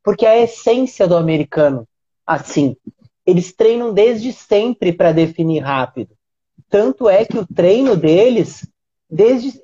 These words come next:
não é uma coisa forçada. É isso que, é isso que eu, que eu quero, é, a tua opinião sobre isso. Eu vejo que, às vezes, o,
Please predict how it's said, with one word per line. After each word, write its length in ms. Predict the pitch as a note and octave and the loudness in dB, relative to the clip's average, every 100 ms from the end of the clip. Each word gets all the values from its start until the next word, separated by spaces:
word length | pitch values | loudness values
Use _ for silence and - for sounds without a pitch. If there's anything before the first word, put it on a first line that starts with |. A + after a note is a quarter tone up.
| G3 | -8
não 180 | G3+ A3+ | -4 -2
é 100 | D4+ | -2
uma 200 | E4+ - | -2 -2
coisa 400 | A3 A3 G3+ - | 0 0 0 -2
forçada. 880 | G#3+ F#3+ D3 - E3+ D3+ C#3 A2 G2 - _ _ _ _ _ _ _ - | -2 -2 -6 -6 -2 0 -2 -4 -8 -10 _ _ _ _ _ _ _ -2
É 120 | E3+ | 0
isso 240 | G#3+ - | 0 -4
que, 100 | - | -8
é 420 | - F3+ F3 - G3 | -2 0 0 0 0
isso 260 | C4 - | 0 -4
que 100 | - | -2
eu, 120 | G#3+ | -2
que 80 | - | 0
eu 80 | G3 | 0
quero, 340 | G3+ G3 F#3 - _ _ _ | 2 2 0 -6 _ _ _
é, 320 | F#3 F3 E3+ | 2 4 4
a 120 | F3 E3+ | 2 2
tua 140 | F#3+ | 0
opinião 320 | F#3+ F#3+ F#3 | -4 -8 -8
sobre 320 | F#3 F#3 E3 | -8 -6 -4
isso. 180 | C#3 - - - - _ _ | -6 -8 -18 -20 -20 _ _
Eu 200 | F#3+ G3 | 0 0
vejo 500 | E3+ G#3 C#4 A3+ G3 | 2 2 4 0 -2
que, 100 | G#3 | 0
às 160 | F#3+ F3 | 0 0
vezes, 280 | A3+ G3 | -2 -2
o, 180 | G#3+ F3+ | -8 -8